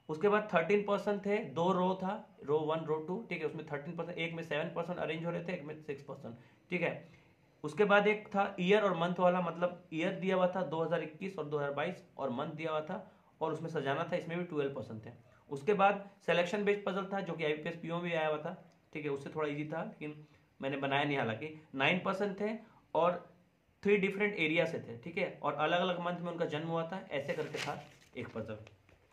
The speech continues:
उसके बाद logical reasoning के चार पांच क्वेश्चन थे जिसमें से एक मैंने बनाया है जो कि hundred percent सही है, ठीक है। उसके बाद coded direction के तीन question थे,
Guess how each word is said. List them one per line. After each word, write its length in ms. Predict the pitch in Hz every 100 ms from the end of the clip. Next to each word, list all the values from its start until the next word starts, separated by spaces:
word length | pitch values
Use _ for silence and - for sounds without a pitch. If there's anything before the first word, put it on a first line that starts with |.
| _ _
उसके 200 | 151 147
बाद 300 | 190 202 - - -
logical 420 | 143 156 151 208
reasoning 300 | 185 180 196
के 60 | 190
चार 220 | 185 170
पांच 180 | 175 175
क्वेश्चन 180 | 175 170
थे 120 | 165
जिसमें 280 | 143 143 156
से 140 | 160
एक 140 | 160
मैंने 160 | 160 156
बनाया 280 | 143 143 156
है 140 | 175
जो 80 | 151
कि 100 | 139
hundred 260 | 131 127 131
percent 220 | 127 120
सही 180 | 110 104
है, 140 | 104 - _ _
ठीक 120 | 185
है। 80 | 180
उसके 240 | 160 151 185
बाद 220 | 185 185
coded 240 | 165 170 190
direction 340 | 185 180 196
के 80 | 185
तीन 220 | 185 185
question 320 | 180 175 180
थे, 140 | 180